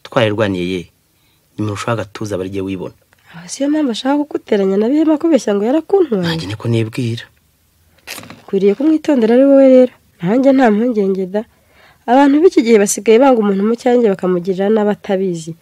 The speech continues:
Speaker 2: Akazajya kubona akabona baramwirengeje.
Speaker 1: Ariko aho ntacyo azantwara. Impungenge nagiraga neza we gusa.
Speaker 2: Ariko se ubona bikomeje?
Speaker 1: Si cyane, ariko karimo. Gusa ujye ubitondera.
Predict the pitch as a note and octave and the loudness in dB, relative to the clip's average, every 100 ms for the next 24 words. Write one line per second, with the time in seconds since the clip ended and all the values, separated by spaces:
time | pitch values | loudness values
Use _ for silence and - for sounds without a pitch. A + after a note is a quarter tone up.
0 | _ _ _ _ - F3 F3 F3 B3+ E4+ | _ _ _ _ -8 -4 -2 0 4 6
1 | A#3+ G3+ F#3 F#3+ F#3+ C#4 E4 E4+ G#3+ F3 | 6 2 2 4 4 4 4 4 4 2
2 | E3+ F3 E3 E3 D3 B2+ B2 - A2+ G#2 | -2 -2 0 2 2 2 -2 -2 -4 -4
3 | - F#2+ - - _ _ - B2+ D3+ C3 | -4 -6 -8 -14 _ _ -4 -2 0 0
4 | A#2 A2+ B2+ B2+ B2+ A#2+ A#2+ A2+ F#2+ - | -2 -2 -2 -2 -2 -2 -4 -4 -8 -18
5 | _ _ G3+ - D4 E4 C#4 A#3 F4 A#3+ | _ _ -14 -10 -4 0 2 2 2 0
6 | F#3+ F3 E3 D#3 - - F2+ F#2 A2+ F#2+ | 0 -2 -4 -6 -8 -10 -8 -4 -2 -2
7 | F#2 A2 - F#2+ B2+ G#2+ - _ _ _ | -6 -8 -8 -2 0 0 -4 _ _ _
8 | _ _ _ _ - - F#2 D3 - - | _ _ _ _ -16 -12 -8 -6 -6 -4
9 | A2+ A#2 | -2 -2